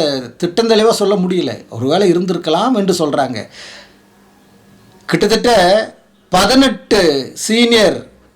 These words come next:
ஆஃபீஸருங்கள்ல, ஆர்மி ஜெனரலுங்கள்ல எப்படி கொன்னுட்டாங்க அவங்க? ஏன்னா அவங்களோட ஒவ்வொரு மூவ்மெண்ட் இவங்களுக்கு தெரியும். இந்த நேரத்துல எங்க போறாங்க, வர்றாங்க, எல்லாம் எங்களுக்கு பியூர் இன்ஃபர்மேஷன்.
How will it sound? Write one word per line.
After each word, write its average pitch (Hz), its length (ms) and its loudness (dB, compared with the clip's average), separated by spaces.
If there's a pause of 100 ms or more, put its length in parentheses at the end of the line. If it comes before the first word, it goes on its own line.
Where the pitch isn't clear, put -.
(100)
ஆஃபீஸருங்கள்ல, 143 840 -2 (920)
ஆர்மி 196 460 2
ஜெனரலுங்கள்ல 165 840 0 (160)
எப்படி 180 440 0
கொன்னுட்டாங்க 185 440 0
அவங்க? 175 380 -6 (440)
ஏன்னா 190 260 2
அவங்களோட 185 140 2
ஒவ்வொரு 247 420 4
மூவ்மெண்ட் 220 420 4
இவங்களுக்கு 196 200 2
தெரியும். 160 320 0
இந்த 185 260 0
நேரத்துல 180 280 -2
எங்க 175 260 0
போறாங்க, 160 360 0 (120)
வர்றாங்க, 175 580 2 (420)
எல்லாம் 196 460 4
எங்களுக்கு 185 260 -2 (240)
பியூர் 233 420 4
இன்ஃபர்மேஷன். 180 680 -2